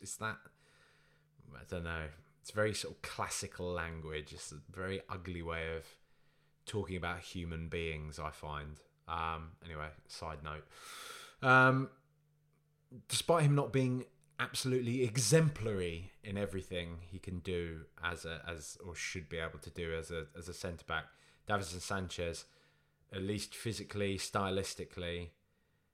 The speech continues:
is suited more to this Ange Postecoglou system than Eric Dyer. So it is quite strange that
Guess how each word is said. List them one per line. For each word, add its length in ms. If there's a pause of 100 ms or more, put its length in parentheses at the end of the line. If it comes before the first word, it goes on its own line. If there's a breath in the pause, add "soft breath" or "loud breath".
(380)
is 140
suited 520
more 180
to 120
this 160
Ange 200
Postecoglou 640
system 320
than 160
Eric 300
Dyer. 320 (240 loud breath)
So 160
it 120
is 160
quite 280
strange 540
that 260